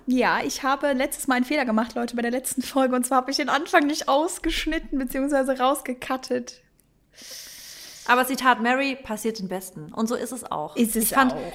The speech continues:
Speaker 2: ich hab, ich, ich kontrolliere ja immer einmal, ähm, ganz kurz nach Quali-, also auch nach Audioqualität. Also jeden Sonntag, ähm, gehe ich einmal kurz auf Play und gehe kurz in alle Bereiche einmal rein. Also ich guck, hör mir immer kurz den Anfang an, ein paar Sekunden, dann gehe ich in die Mitte und ans Ende,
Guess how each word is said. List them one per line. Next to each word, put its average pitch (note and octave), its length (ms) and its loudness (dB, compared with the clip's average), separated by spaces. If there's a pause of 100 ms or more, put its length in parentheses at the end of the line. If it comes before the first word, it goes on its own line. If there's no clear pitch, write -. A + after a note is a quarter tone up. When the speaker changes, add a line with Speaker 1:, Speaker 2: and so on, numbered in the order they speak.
(160)
Speaker 2:
ich A#3+ 160 0
hab, E4 160 4
ich, - 180 -4
ich - 140 -4
kontrolliere C#4 460 4
ja B3+ 80 6
immer C4+ 240 4
einmal, G#3 680 2
ähm, G3 280 -4
ganz A3 180 2
kurz A#3 160 -4
nach G#3 180 -6
Quali-, F#3+ 200 -4
also G3 160 -4
auch F#3 120 -2
nach F3+ 160 -6
Audioqualität. C4 880 -2
Also G3 140 -8
jeden A#3 280 0
Sonntag, A3+ 500 0 (420)
ähm, G#3 300 -2
gehe A3 120 -2
ich - 140 -6
einmal B3 300 4
kurz B3 180 -4
auf - 220 -6
Play B3+ 480 0 (260)
und A3 320 -4
gehe A#3+ 200 0
kurz A#3+ 180 -8
in G#3+ 80 -8
alle A#3 340 0
Bereiche G#3+ 460 0
einmal F#3+ 240 -4
rein. F3 200 -2
Also F3 140 -8
ich F3+ 80 -12
guck, B3+ 160 -4
hör A#3+ 120 0
mir A#3 80 0
immer A3+ 140 -2
kurz A3+ 140 -8
den - 100 -10
Anfang D4 380 -2
an, C#4 160 -4
ein C#4+ 40 -8
paar C#4 180 0
Sekunden, C#4 400 -4
dann A#3+ 100 -2
gehe G#3 80 -4
ich G#3 80 -8
in G3+ 60 -8
die G3+ 80 -2
Mitte C#4 200 -2
und G#3+ 80 -4
ans G3+ 160 -8
Ende, F3 360 -4